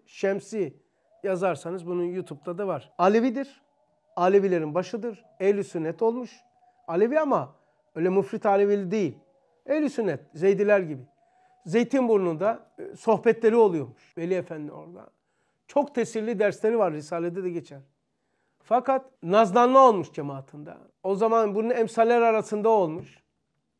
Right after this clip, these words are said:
Bu adam nereye itilmiş? Diyor ki yoksa bir kısmımız Şemsi, Şefik, Tevfik gibi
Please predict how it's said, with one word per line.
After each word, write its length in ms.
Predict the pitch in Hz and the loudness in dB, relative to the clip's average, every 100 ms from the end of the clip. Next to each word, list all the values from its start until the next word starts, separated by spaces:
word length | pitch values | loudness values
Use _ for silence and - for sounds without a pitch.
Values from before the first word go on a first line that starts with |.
| _ - | _ -4
Bu 160 | 190 | 2
adam 460 | 226 190 196 226 220 _ _ _ _ _ _ | 4 2 0 -4 -8 _ _ _ _ _ _
nereye 280 | 202 233 214 | 2 4 2
itilmiş? 520 | 143 185 220 220 - 180 | -2 -6 -6 -10 -10 -2
Diyor 180 | 254 | -2
ki 120 | - 196 | 0 2
yoksa 600 | 220 254 - 226 196 160 | 2 2 2 2 2 -2
bir 360 | 165 165 277 277 | -6 0 0 0
kısmımız 480 | 240 233 220 277 226 | -4 -2 -2 -2 -4
Şemsi, 720 | - 214 208 - 247 202 - _ _ _ | -2 0 0 0 0 0 -4 _ _ _
Şefik, 640 | - - 196 196 240 - - _ _ _ _ | -14 2 2 4 -2 -2 -12 _ _ _ _
Tevfik 460 | 202 202 262 247 | 4 4 2 -2
gibi 320 | 233 185 160 | -4 -2 -2